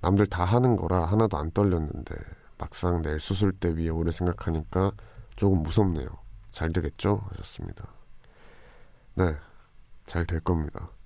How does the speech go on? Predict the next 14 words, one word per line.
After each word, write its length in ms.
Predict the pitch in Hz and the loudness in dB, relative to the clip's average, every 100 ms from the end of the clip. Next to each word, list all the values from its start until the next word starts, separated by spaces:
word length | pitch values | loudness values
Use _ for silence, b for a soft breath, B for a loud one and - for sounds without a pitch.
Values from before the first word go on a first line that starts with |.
| - b b b - | -20 b b b -4
수술이라는 840 | - 131 156 139 87 78 60 71 | 0 6 6 6 4 2 -2 -2
게 260 | 85 73 73 - - - - | -2 -4 -8 -16 -20 -20 -2
제일 220 | 101 104 | 4 6
떨릴 340 | 123 131 127 | 8 8 6
때가 380 | 110 107 98 95 | 6 6 8 6
언제, 340 | 82 92 101 98 | 4 2 4 2
언제인 280 | 95 95 104 | 4 6 6
줄 100 | 87 | 4
아세요? 300 | 69 78 90 - - - - - - b b b b | -2 -4 -6 -8 -18 -18 -20 -20 -20 b b b b
만약에 500 | - 101 95 95 87 | 2 4 6 4 2
수면 300 | - 156 190 | 4 6 8
마취를 720 | 143 - - 98 87 82 82 78 | 6 4 0 2 2 0 -2 2
하는 240 | 117 104 | 4 4
거면 420 | 73 71 87 73 | 0 0 0 -2